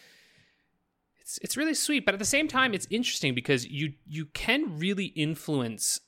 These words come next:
um, how the game plays out. The game has multiple endings, from what I understand, and yeah, you can kinda be a dick, and, like,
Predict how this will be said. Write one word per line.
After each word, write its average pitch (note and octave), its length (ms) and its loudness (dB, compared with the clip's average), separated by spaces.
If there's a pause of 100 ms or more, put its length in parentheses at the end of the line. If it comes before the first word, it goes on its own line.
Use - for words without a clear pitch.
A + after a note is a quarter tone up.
um, A2 380 -2
how B2+ 200 4
the A#2 100 2
game A2+ 260 -4
plays F3 280 0
out. G3 220 4
The D3 60 -8
game D3 180 2
has D#3+ 160 -2
multiple A#2 340 -4
endings, A#2 400 -2
from A2+ 140 -10
what G#2+ 100 -4
I G#2 60 -4
understand, G#2 680 -4
and A2 380 -4 (640)
yeah, F#3 320 8
you D3 200 4
can G#4 200 -6
kinda C#4+ 320 0
be C#4+ 160 4
a C#3 40 4
dick, - 600 -2
and, D#3+ 160 8
like, E3+ 240 4